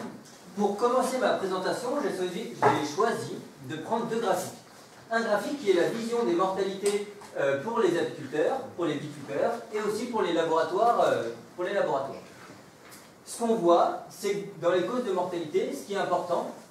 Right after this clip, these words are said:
tant chez les laboratoires que chez les apiculteurs, ce sont les maladies. Et puis les problèmes généraux, mais les maladies ont une part très importante pour, euh, ben, pour tout le monde finalement. Dans les maladies, la première qu'on a,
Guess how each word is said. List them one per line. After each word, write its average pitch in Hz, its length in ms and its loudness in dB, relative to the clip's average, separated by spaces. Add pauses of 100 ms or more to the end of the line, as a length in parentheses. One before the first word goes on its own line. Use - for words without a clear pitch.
(100)
tant 254 180 4
chez 220 140 -4
les 196 100 2
laboratoires 180 720 4
que 226 120 -4
chez 190 160 -2
les 151 120 0
apiculteurs, - 680 -2 (240)
ce 190 180 2
sont 220 240 0 (240)
les 190 160 6
maladies. - 400 2 (500)
Et 170 140 6
puis - 120 0
les 175 100 6
problèmes 180 400 2
généraux, 156 440 2
mais 196 260 2
les 156 100 -4
maladies 156 300 -2
ont - 200 -2
une 151 120 -8
part - 260 0
très 214 180 -2
importante 208 400 -2 (760)
pour, 254 400 -4 (180)
euh, 120 460 0
ben, 147 120 -2
pour 233 160 -2
tout - 60 -6
le 175 80 -6
monde 117 180 -8
finalement. 110 260 -10 (1120)
Dans 175 120 4
les 175 80 2
maladies, 170 720 0
la 160 140 6
première 202 520 -2
qu'on 139 160 -6
a, 123 360 2